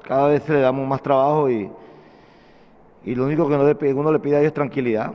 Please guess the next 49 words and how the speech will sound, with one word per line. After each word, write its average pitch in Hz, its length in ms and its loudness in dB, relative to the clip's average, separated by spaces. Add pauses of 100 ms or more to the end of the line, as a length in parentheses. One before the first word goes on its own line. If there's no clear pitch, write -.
Tranquilidad, 127 600 0
sabemos 139 380 0
que 143 60 -4
es 143 100 -6
un 147 120 -4
muy 147 100 2
buen 147 160 4
jugador, 143 400 2
sabemos 139 260 -4
que 131 60 -6
es 123 80 -6
un 139 80 -4
jugador 127 300 0
que, 123 260 -4 (240)
que 127 80 -4
hace 127 180 -2
gol, 143 200 2
que 131 100 -6
mete 127 220 -4
gol 151 260 2 (720)
y 123 140 -6
que 117 420 0
en 123 80 -4
cualquier 123 300 -4
momento 147 280 -2
nos 143 120 0
va 135 100 2
a 131 40 2
dar, 127 200 -2
pero 123 380 -2 (320)
lo 135 100 0
único 160 240 2
que 147 60 2
se 139 100 -4
le 131 80 0
pide 156 280 -2
y - 40 -2
conse-, 127 380 -4
y 127 40 0
aconsejarlo 123 540 -2
es 151 60 0
que - 100 -4
tenga 135 180 -2
un 127 120 -4
poco 127 180 -2
más 127 140 0
de 135 80 0
tranquilidad 113 500 -4
porque 117 280 -4